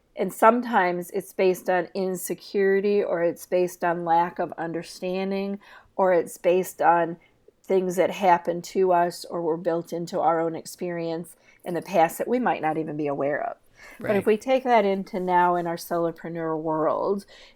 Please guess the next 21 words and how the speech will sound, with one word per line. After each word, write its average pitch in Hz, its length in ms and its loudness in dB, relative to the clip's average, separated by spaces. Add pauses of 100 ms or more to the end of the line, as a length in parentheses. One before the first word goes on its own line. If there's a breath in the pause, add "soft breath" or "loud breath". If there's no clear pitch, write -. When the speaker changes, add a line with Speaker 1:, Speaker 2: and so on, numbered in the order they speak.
(120)
Speaker 1:
it's 180 480 4 (440)
w-, 381 220 -12 (480)
what 233 360 4
do 220 120 -2
we 202 160 0
give 190 200 2
our 165 140 0
power 165 720 0 (160)
to? - 380 -4 (960)
And 208 120 -2
if 202 220 -4
we're 240 100 -2
not 247 240 4
aware 190 840 4
of 180 160 -2
what 196 120 2
we're 190 100 2
giving 180 300 -2
our 160 140 -2
power 156 500 0
to, 127 520 -8